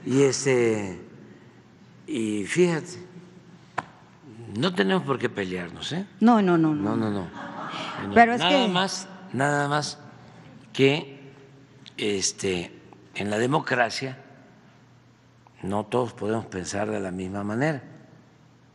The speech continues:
Speaker 1: Yo
Speaker 2: No,
Speaker 1: tengo
Speaker 2: no.
Speaker 1: una opinión muy buena del gobernador de Sonora. Fíjate, no coincidimos, pero qué bueno.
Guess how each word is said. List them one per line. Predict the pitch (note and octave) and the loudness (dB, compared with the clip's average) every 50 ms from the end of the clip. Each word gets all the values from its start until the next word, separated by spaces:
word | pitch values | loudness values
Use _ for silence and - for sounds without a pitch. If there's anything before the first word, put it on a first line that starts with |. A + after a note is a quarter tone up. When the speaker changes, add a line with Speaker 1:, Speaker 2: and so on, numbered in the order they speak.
| _ _ _ _ - - G2 F#2 F#2+ | _ _ _ _ -20 -20 -18 -8 -2
Speaker 1:
Yo | A2+ B2 B2+ C#3 D#3+ - - - - - - - - - - | 0 2 2 2 2 -2 -8 -14 -20 -20 -20 -20 -14 -8 -4
Speaker 2:
No, | G#3 G#3 G3+ | -2 -2 0
Speaker 1:
tengo | G#3 - A3+ G#3 | 0 0 0 0
Speaker 2:
no. | - B2+ | 0 -2
Speaker 1:
una | B2+ C3 | -2 -4
opinión | - - B2+ A#2+ A#2+ B2 B2 B2+ B2 - - - - - - - - - - - - - - _ _ - - - - | -2 -2 -2 -2 0 -2 -2 -4 -6 -10 -16 -20 -20 -20 -20 -20 -20 -20 -20 -20 -20 -20 -20 _ _ -20 -20 -18 -10
muy | - B2+ C#3 D#3 F3+ G#3 G#3+ G3 | -4 0 4 6 6 6 6 4
buena | D#3 C#3 C3+ B2 A#2 A2 A2 G#2+ G2+ - - - - - - - - - - - - - - - - - _ _ _ - - | 2 0 -2 -4 -6 -8 -10 -12 -14 -16 -18 -20 -20 -20 -20 -20 -20 -20 -20 -20 -20 -20 -20 -20 -20 -20 _ _ _ -14 -10
del | G#2+ A2 A2+ | -8 -6 -4
gobernador | A2 A2 G#2 G2+ G2 G2+ G#2 G#2+ A2+ | -2 -2 -2 -4 -4 -4 -4 -4 -2
de | A#2 A2 | -2 -2
Sonora. | - - B2 B2+ C#3 C3 - - - - - - - - _ _ _ _ - _ _ _ _ _ _ _ _ _ _ _ _ _ _ _ _ _ - - - - | -2 -4 -4 -6 -6 -8 -10 -14 -20 -20 -20 -20 -20 -20 _ _ _ _ -20 _ _ _ _ _ _ _ _ _ _ _ _ _ _ _ _ _ -20 -14 -6 -2
Fíjate, | C#3 D#3 D3+ C3 - - - - - - - - - - - - - - | 0 0 0 0 -4 -8 -16 -20 -20 -20 -20 -20 -20 -20 -20 -20 -8 -4
no | B2+ C#3+ C3 | -2 -2 -2
coincidimos, | C#3 D3+ C#3 A2+ A#2 B2+ C#3 C#3+ C3+ C#3 - - - - - - - - - - - - - - - - - - - - - - _ - | -2 -4 -4 -4 -4 -4 -4 -6 -6 -8 -14 -20 -20 -20 -20 -20 -20 -20 -20 -20 -20 -18 -18 -18 -18 -18 -20 -20 -20 -20 -20 -20 _ -6
pero | - G#2+ G#2 F#2+ | -4 -2 -2 -2
qué | - - C3 | -2 -2 -2
bueno. | B2 C3 D#3 D3 C3 A2 | 0 0 -2 -2 -4 -8